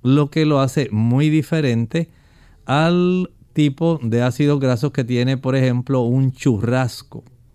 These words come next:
a los ácidos grasos que contiene un queso, al ácido graso que contiene la leche. Y esto hace una gran diferencia.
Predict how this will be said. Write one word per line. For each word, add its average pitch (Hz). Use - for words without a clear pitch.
a 110
los 110
ácidos 131
grasos 117
que 113
contiene 113
un 120
queso, -
al 104
ácido 131
graso 123
que 120
contiene 113
la 101
leche. 117
Y 160
esto 170
hace 165
una 139
gran 120
diferencia. 131